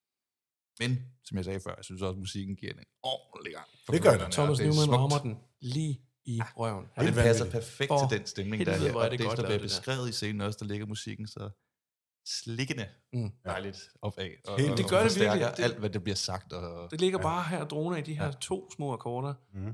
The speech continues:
Speaker 3: Der ved jeg, at
Speaker 1: Den
Speaker 3: vi bliver ved med bare at danse i det samme lille tema.
Speaker 1: Og,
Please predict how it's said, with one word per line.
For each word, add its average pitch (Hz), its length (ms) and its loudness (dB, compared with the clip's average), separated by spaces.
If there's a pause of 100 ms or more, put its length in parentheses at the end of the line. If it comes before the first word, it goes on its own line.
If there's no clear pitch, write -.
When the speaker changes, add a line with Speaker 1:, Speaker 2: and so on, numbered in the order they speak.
Speaker 3:
Der 143 80 -4
ved 156 80 -2
jeg, 151 40 0
at 135 60 0
Speaker 1:
Den 113 60 6
Speaker 3:
vi 117 60 2
bliver - 0 -
ved 135 80 0
med 151 120 0
bare 139 180 -2
at 143 60 -12
danse 139 320 -4
i - 20 -4
det 123 140 -8
samme 127 280 -4
lille 127 200 -6
tema. 123 300 -6 (260)
Speaker 1:
Og, - 60 -20